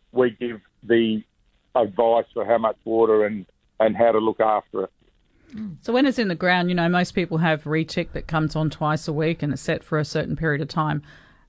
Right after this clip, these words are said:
Speaker 2: Can they blend into that routine, or do they have to be kept di-, separate?
Speaker 1: Um, we, as you said, twice a week we can cope with. Any more than that, and you're kind of creating a tropical scenario,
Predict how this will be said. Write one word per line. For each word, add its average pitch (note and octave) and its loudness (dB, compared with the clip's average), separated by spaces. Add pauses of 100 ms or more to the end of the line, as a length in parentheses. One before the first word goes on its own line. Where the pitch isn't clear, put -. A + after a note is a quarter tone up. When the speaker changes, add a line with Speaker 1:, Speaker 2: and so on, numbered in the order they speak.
(460)
Speaker 2:
Can F3 4
they E3 4
blend E3 4
into F3 2
that F3 2
routine, G3 0
or C4+ 0
do F3+ -2
they - 0
have E3+ 2
to D#3+ -2
be D#3 -2
kept - -4
di-, C#3 -2 (160)
separate? C#3+ -4 (960)
Speaker 1:
Um, C3+ 2 (240)
we, F3 6 (560)
as E3 4
you D3 -4
said, C#3+ 4
twice C#3+ 2
a D3 -2
week C#3 4 (300)
we - 2
can B2 -6
cope C3+ 2
with. D#3+ 4
Any C3+ 0
more C3+ 4
than B2 0
that, C3 2 (300)
and B2+ 2
you're A#2+ -2
kind B2+ 0
of - -6
creating B2 2
a G#2 -2
tropical C3 0 (580)
scenario, C#3 4